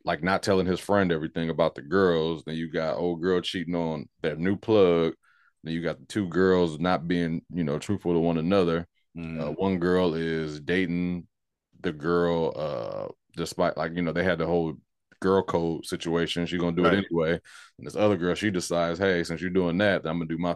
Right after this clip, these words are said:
Speaker 1: thing." So it's just like, it's just all, like, nobody's really friends.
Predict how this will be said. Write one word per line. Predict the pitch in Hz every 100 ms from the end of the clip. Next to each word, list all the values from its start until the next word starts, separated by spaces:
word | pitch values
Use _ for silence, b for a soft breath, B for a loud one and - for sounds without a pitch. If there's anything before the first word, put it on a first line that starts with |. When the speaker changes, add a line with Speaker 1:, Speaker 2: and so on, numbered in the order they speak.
| -
Speaker 1:
thing." | 73
So | 85
it's | 95
just | 95
like, | 95 90
it's | 90
just | 90 -
all, | 101 101 95
like, | 90 82 -
nobody's | 92 120 123 107
really | 110 98 85
friends. | 87 76 _ - -